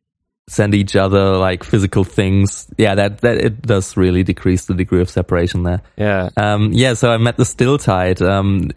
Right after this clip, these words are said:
Speaker 1: actually, they, they played pretty close to, to Lars's home, so I could walk there in ten minutes. Um, originally, it was the plan to, to drive to Göttingen, which is pretty far from me. Not that pr-, far from me. I mean,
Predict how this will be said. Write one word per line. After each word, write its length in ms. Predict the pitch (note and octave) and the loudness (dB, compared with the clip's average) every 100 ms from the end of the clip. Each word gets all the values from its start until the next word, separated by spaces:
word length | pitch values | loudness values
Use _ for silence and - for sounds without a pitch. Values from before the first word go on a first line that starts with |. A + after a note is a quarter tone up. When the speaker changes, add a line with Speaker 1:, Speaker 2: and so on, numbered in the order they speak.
| - - | -8 -6
Speaker 1:
actually, 360 | A#2 - A#2+ | -4 0 2
they, 240 | A2 G#2+ G#2+ | 4 2 2
they 160 | G#2+ | 2
played 600 | G#2 - A2+ A#2+ A2 B2+ - | 0 0 2 0 -4 -10 -2
pretty 220 | F3 E3+ | 0 0
close 360 | - C3 B2+ - | 0 0 0 -2
to, 400 | A#2+ A2 G#2+ - | 0 2 2 0
to 140 | A#2 | 0
Lars's 420 | G#2+ A2 G#2+ G#2+ | 2 2 -2 -2
home, 340 | G#2+ G#2 G#2+ G2+ | 0 2 2 0
so 380 | - F#2 F#2 D#2 | 2 2 2 2
I 80 | F#2+ | 0
could 200 | - G2+ | -2 0
walk 280 | G2+ G2 - | 0 0 -2
there 100 | F2 | -2
in 80 | F#2+ | -2
ten 220 | G2+ F#2+ | -2 0
minutes. 380 | F#2+ F#2+ - - - - _ _ | 2 0 -2 -10 -20 -20 _ _
Um, 320 | G2 G2 G2 | -2 -2 0
originally, 760 | G#2 A2+ A#2 A2+ G#2+ G#2 G#2 G2 | 2 2 4 4 4 4 4 4
it 40 | |
was 240 | G2+ G#2 - | 4 2 0
the 80 | G#2 | -2
plan 300 | - G2+ G2+ | -2 -2 -2
to, 280 | G#2 G2 | 0 0
to 140 | F#2+ G#2+ | 0 -2
drive 380 | A2+ G2+ F#2+ - | 0 0 0 -2
to 80 | - | -4
Göttingen, 560 | G2+ F#2+ G2+ F#2 F#2 F2+ | -2 0 0 0 -2 0
which 240 | F#2 - | -2 -2
is 420 | - E2+ - - - _ _ | -4 -6 -8 -20 -20 _ _
pretty 200 | - F#2 | -2 0
far 200 | - D#2 | 0 -4
from 200 | - E2+ | -4 -8
me. 60 | - - | -6 -2
Not 320 | G#2 G2+ - | 0 -2 -4
that 200 | G2+ - | -4 -4
pr-, 120 | - | -8
far 260 | - F#2+ F#2+ | -4 -2 -2
from 200 | F#2+ F#2+ | -2 -2
me. 60 | |
I 60 | F#2 | -2
mean, 260 | G2+ G2+ | -2 -2